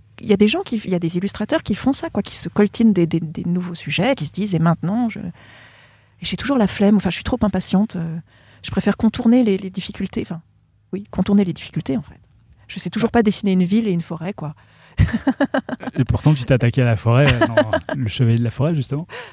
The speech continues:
Speaker 1: Oui, mais en dessinant cette forêt, je l'ai dessinée, euh, à partir de, j'ai une plante, j'ai, <laughs> j'ai, euh, j'ai, euh, j'ai une, une plante complètement envahissante dans mon, dans mon bureau, une, une monsterosa, là. Avec ses, ses, voilà.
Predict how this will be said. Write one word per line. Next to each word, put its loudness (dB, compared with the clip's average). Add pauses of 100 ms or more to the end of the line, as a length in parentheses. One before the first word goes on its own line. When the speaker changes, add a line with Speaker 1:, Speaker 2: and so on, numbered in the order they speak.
(300)
Speaker 1:
Oui, -2
mais 2
en 2
dessinant -4 (180)
cette 0
forêt, 2
je -2
l'ai 4
dessinée, 2
euh, 0 (140)
à 0
partir -2
de, 0 (720)
j'ai 4
une 6
plante, -4 (220)
j'ai, 0 (800)
<laughs> -18
j'ai, 4
euh, -2 (160)
j'ai, 2
euh, 0 (480)
j'ai 0
une, 2
une 0
plante 2
complètement 2
envahissante 2
dans 2
mon, -4
dans -2
mon 2
bureau, -2 (240)
une, -2 (400)
une 4
monsterosa, 2
là. -8 (960)
Avec -12
ses, -14
ses, -20
voilà. -10